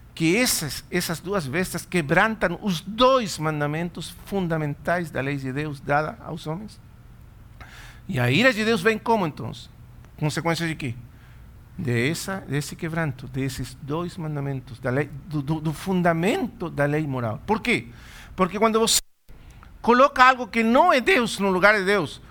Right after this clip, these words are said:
ou faz uma imagem falsa e se prostra entre você, de, diante dela, você começa a destruição de todos os princípios morais. Porque o fundamento de todos os valores e princípios morais é a adoração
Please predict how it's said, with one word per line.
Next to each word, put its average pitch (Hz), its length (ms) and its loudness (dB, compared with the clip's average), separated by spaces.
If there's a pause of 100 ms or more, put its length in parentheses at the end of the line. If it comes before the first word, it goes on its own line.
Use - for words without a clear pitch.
ou 156 100 0
faz 254 260 6
uma 254 140 4
imagem 220 540 4
falsa 240 600 4 (220)
e 196 60 0
se 220 160 4
prostra 262 400 4
entre 214 160 -2
você, 196 260 0 (400)
de, 165 160 2
diante 214 360 2
dela, 240 180 4 (220)
você 214 380 4
começa 254 760 4
a 214 100 6
destruição 214 760 0
de 175 160 -2
todos 226 400 0
os 175 140 -8
princípios 170 880 -6
morais. 147 680 -10 (1300)
Porque 147 240 -4
o - 20 0
fundamento 196 600 2
de 175 100 -4
todos 277 300 0
os 196 60 -8 (220)
valores 214 280 0
e 160 60 -2
princípios 151 640 -4
morais 143 580 -2 (440)
é 160 280 0 (500)
a 143 60 -4
adoração 127 560 -6